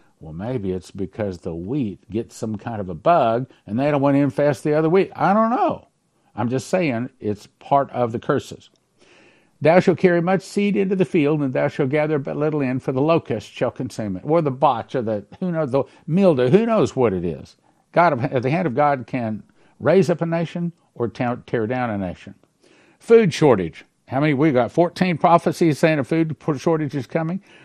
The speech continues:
We don't have any prophecies saying train derailments, but I haven't counted it up, but I'm gonna guess we probably had twelve to fifteen train der-, derailments. Why train derailments? Because that's what carries the food.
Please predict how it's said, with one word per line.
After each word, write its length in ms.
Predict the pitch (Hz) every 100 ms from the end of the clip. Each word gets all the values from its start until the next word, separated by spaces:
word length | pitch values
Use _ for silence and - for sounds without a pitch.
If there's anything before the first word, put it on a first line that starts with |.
| _
We 140 | 143
don't 200 | 190 170
have 160 | 151 170
any 100 | 143
prophecies 600 | 123 147 - 131 131 120
saying 300 | - 127 113
train 320 | - 147 254
derailments, 640 | 202 113 101 92 123 170 - _ _ _ _
but 160 | -
I 320 | 143 110 117 143
haven't 200 | 147 113
counted 340 | 135 135 110
it 60 | 135
up, 180 | 185
but 80 | 123
I'm 120 | 123
gonna 120 | 156 113
guess 300 | 127 143 127
we 100 | 117
probably 280 | 139 131
had 180 | 123 123
twelve 320 | - 135 131
to 60 | 98
fifteen 480 | - 131 - 139 123
train 320 | - 165 202
der-, 180 | 104 98
derailments. 680 | 110 104 95 85 69 - - _ _ _
Why 280 | - 131 160
train 340 | 165 190 214 180
derailments? 640 | 104 85 78 67 69 -
Because 400 | 107 101 127 104
that's 420 | 107 92 95 -
what 160 | 139 -
carries 320 | 117 104 95
the 80 | 92
food. 420 | - 98 120 196